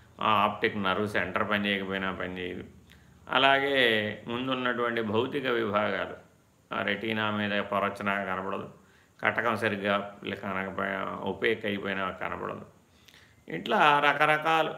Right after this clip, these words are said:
కంటికి సంబంధించిన రకరకాల సమస్యలు. సరే, ఇదంతా భౌతిక విభాగం. సరే, ఈ దీంట్లో నుంచి మనం నేర్చుకోదగిన సూత్రం ఏమిటయ్యా అంటే, అందుకని ఈ కన్నార్థంలో ఏం చెప్పారయ్యా అంటే, ముందు భౌతిక అని చెప్పారు,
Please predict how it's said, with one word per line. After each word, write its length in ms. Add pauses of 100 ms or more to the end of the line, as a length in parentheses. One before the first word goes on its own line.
కంటికి 360
సంబంధించిన 680
రకరకాల 960
సమస్యలు. 680 (1040)
సరే, 200
ఇదంతా 300
భౌతిక 540
విభాగం. 520 (720)
సరే, 340 (800)
ఈ 340
దీంట్లో 600
నుంచి 300
మనం 340
నేర్చుకోదగిన 800
సూత్రం 440
ఏమిటయ్యా 920 (120)
అంటే, 640
అందుకని 800
ఈ 40
కన్నార్థంలో 680
ఏం 200
చెప్పారయ్యా 480
అంటే, 160
ముందు 400
భౌతిక 420
అని 220
చెప్పారు, 260